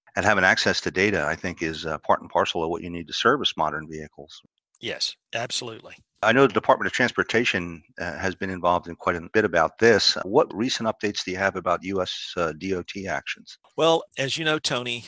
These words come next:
Speaker 2: the Obama administration issued guidelines for how states and municipalities were to play or interact with the federal government on vehicle safety. The Trump administration followed with two additional sets of guidelines relative to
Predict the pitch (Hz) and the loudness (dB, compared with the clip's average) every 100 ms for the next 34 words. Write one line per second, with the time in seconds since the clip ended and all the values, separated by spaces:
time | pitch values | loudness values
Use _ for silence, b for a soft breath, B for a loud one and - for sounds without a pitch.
0 | - 123 117 110 139 160 156 135 127 - | -14 -6 -4 2 4 4 2 -4 -2 -2
1 | 120 113 - 123 131 - 127 98 120 123 | 0 -2 -4 -4 -2 -2 -4 -2 2 4
2 | 117 110 110 110 110 110 - 110 101 101 | 6 6 4 2 0 -2 -4 -4 -6 -8
3 | - B B - 135 110 - - - - | -10 B B -2 0 -2 -8 -4 0 2
4 | 156 147 147 - - - - _ _ _ | 4 2 2 0 0 -2 -6 _ _ _
5 | - 120 120 127 - - - 147 147 135 | -2 -2 0 0 0 -2 0 4 4 4
6 | 139 123 - - b b b _ 123 123 | 0 0 -2 -2 b b b _ 0 0
7 | - 127 110 - - 147 151 151 147 147 | -2 -6 -8 -12 -2 4 6 6 4 2
8 | 120 117 147 143 131 127 127 117 110 - | -2 -4 -4 0 2 2 2 -4 -14 -2
9 | 143 131 120 113 107 113 107 107 _ _ | 0 0 0 2 2 -2 -8 -8 _ _
10 | _ 135 113 127 123 - - 143 - - | _ -8 -4 -2 -2 -2 -4 -2 -6 -12
11 | - _ _ _ 135 123 120 113 117 - | -18 _ _ _ -2 0 0 -2 -6 -2
12 | 214 196 175 147 - 135 123 131 - 135 | 0 2 0 0 2 2 2 -4 -2 4
13 | 135 135 131 120 110 - - 170 151 107 | 4 4 2 -2 -6 -4 -2 -2 -2 2
14 | 175 - 156 131 - 143 117 - 104 117 | 4 4 0 -2 0 2 2 -2 -2 -2
15 | 120 117 113 117 117 139 139 143 135 - | -2 0 -2 -2 -2 4 4 4 0 0
16 | - 120 120 117 | -2 -2 -6 -10